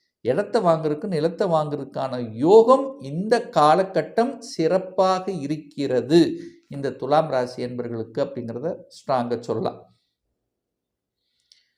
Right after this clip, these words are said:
"சார், அஞ்சாம் இடத்துல ராகு இருக்கு, அதனால ஏதாவது ஒரு தொந்தரவு கொடுத்துருமா?" அப்படின்னா என்ன, ராகு இருக்கு. குழந்தைகள்,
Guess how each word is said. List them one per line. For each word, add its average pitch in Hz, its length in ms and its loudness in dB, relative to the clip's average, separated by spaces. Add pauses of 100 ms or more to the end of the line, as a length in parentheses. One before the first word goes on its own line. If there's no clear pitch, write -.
(640)
"சார், 220 360 10
அஞ்சாம் 302 280 8
இடத்துல 185 320 8
ராகு 233 200 8
இருக்கு, 185 400 8
அதனால 214 380 6
ஏதாவது 208 360 10
ஒரு 180 160 10
தொந்தரவு 175 500 4
கொடுத்துருமா?" 156 520 2 (220)
அப்படின்னா 131 460 -4
என்ன, 139 420 -4
ராகு 180 400 4
இருக்கு. 175 580 -2
குழந்தைகள், 233 1000 2